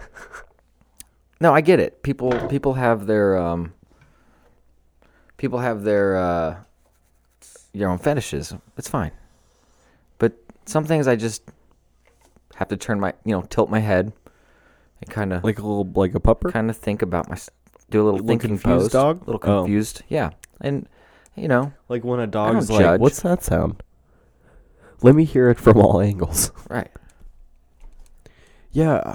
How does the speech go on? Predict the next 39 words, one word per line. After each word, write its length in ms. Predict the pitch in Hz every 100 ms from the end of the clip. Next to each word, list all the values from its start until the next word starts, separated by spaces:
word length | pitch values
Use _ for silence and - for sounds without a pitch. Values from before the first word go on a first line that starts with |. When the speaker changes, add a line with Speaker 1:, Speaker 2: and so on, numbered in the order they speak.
| -
Speaker 2:
I 100 | 156
don't, 160 | 139 -
I 100 | 113
don't 160 | 87
know, 140 | 82 82
Speaker 1:
But 140 | 82
Speaker 2:
man. 240 | 82 82 - -
Speaker 1:
sometimes 460 | - 107 120 131 139
you 60 | 139
have 120 | 135
to 80 | 113
just 260 | 120 -
be 80 | 123
like, 160 | 123 - - - - _ -
"Not 160 | 156
my 80 | 143
bag." 340 | 139 127 95 - _ _ _ _ _ - _ - -
And 200 | 98 98
Speaker 2:
You 60 | 147
know, 200 | 156 135
Speaker 1:
it, 100 | 113
it 20 |
Speaker 2:
that 200 | 170 202
lady's 360 | 208 156 117
got 180 | 110 95
a 60 | 87
turtle 420 | - 127 131 101
in 60 | 90
her 100 | 87
snatch. 500 | - 90 92 101 117
Maybe 280 | 120 156
people 360 | 160 190 190 190
wanna 200 | 185 190
fuck 240 | - 196 196
Bowser. 420 | 185 196 190 110
He's 140 | 107
a 80 | 160
big 220 | 185 113
lizard. 540 | 92 87 113 151 147